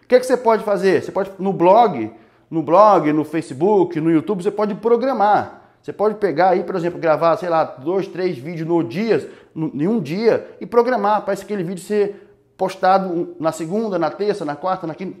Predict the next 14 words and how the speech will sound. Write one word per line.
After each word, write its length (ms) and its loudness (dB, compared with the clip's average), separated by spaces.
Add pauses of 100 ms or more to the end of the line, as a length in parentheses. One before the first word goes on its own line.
(100)
automaticamente. 720 -4
Você 80 -8
não 20 -10
precisa 220 -8
nem 220 -4
trabalhar 480 2
todos 180 -8
os 120 -2
dias. 280 -4
Olha 160 -6
só 220 -4
que 120 -10
interessante, 640 -6
cara. 220 -14